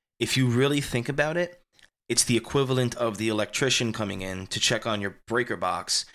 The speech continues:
and you don't know where that is. How is that possible? He's gonna say, "Wait, you don't know where your circuit breaker is? I mean,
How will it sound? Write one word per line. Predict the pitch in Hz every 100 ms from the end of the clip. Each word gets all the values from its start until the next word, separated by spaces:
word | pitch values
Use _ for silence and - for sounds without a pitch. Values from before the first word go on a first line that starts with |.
| - - _
and | 107 101 98 98 - -
you | 117
don't | 135 135
know | 127 127
where | 117 120
that | 120
is. | 151 165 - - - _ _ _ _ _ _ _ _ _
How | 127 135
is | 139
that | 143 139
possible? | 147 170 - 90
He's | 92 104
gonna | 110
say, | 101 120
"Wait, | 110 110
you | - 113
don't | 90
know | 104 104
where | 113 98
your | 90 82 -
circuit | - 110 127 127
breaker | 139 151
is? | 165 170 - -
I | 101
mean, | 98 92